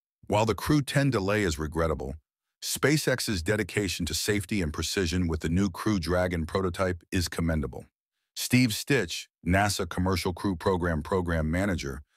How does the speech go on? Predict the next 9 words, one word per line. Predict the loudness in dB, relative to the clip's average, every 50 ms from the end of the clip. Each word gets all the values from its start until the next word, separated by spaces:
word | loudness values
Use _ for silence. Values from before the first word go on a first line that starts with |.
| _ _ _ _ _
praised | -2 0 2 2 2 0 0
the | -2 -4
team, | -4 -4 -4 -2 -2 -4 -8 -12 -16 _ _ _ _ _ _ _ _ _ _ _ _ _ 2
noting | 4 4 6 6 4 4 4
that | 2 2 0
the | -2 -4
fabrication, | -2 0 2 2 2 0 -2 -4 -2 -2 -2 0 0 0 0 0 -2 -2 -2 -6 -10 _ _ _
assembly, | -6 -6 -2 0 2 2 2 2 2 2 0 0 -2 -4 -8 _ _ _ _ _ _ _ -2
testing, | 0 0 2 2 0 -2 -2 -2 0 0 -2 -4